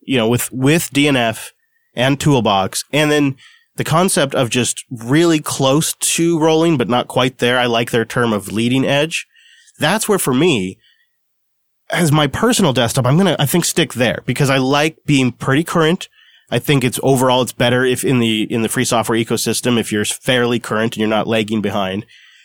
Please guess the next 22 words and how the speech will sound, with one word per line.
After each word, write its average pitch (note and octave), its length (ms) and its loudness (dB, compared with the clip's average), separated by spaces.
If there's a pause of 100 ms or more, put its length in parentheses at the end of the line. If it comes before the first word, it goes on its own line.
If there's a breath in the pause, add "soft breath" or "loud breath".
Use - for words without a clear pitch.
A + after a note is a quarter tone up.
And B2 120 -2
sometimes D#3+ 360 0
Debian C#3 320 0
does B2 200 -2
tend A#2+ 280 -2
to A2+ 60 0
lag A#2 260 0
behind A#2 300 0
in G#2 80 -4
certain A2 240 -2
areas. G2 500 -6
And A2 240 -4 (280 loud breath)
while A#2 160 0
Deepin C#3+ 300 2
makes C3 220 0
up F#3 180 0
for D#3 120 2
that A2+ 240 0 (100)
in C3+ 160 -2
some A#2+ 240 0
places, G2+ 580 -4 (560 loud breath)
ultimately, C#3+ 880 0